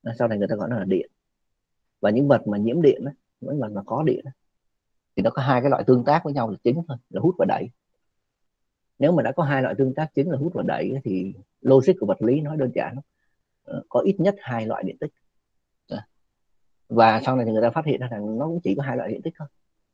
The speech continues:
Chỉ có hai loại thôi. À, là người ta gắn với nó là những cái tên là âm dương, à, theo cái tiếng của người châu Á mình. À, positive, negative theo cái hướng của người châu, châu Âu.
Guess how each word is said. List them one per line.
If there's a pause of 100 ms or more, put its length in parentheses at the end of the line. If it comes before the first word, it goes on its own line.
(520)
Chỉ
có
hai
loại
thôi. (760)
À, (360)
là (100)
người
ta
gắn
với
nó
là
những
cái
tên
là
âm
dương, (200)
à,
theo
cái
tiếng
của
người
châu
Á
mình. (540)
À,
positive,
negative (100)
theo
cái
hướng
của
người
châu,
châu
Âu.